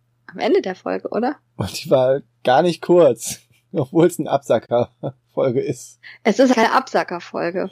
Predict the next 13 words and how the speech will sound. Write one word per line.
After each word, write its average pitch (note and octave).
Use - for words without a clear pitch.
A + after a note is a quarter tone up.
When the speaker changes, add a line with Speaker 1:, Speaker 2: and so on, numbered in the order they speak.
Speaker 1:
Ich -
glaub, G#3+
wir A3+
können A#3+
das F#3+
nicht F#3+
mehr G3
mit F#3
den F#3+
Absacker-Folgen. -
Speaker 2:
Ja. G3
Ja, D4+
ja. A2+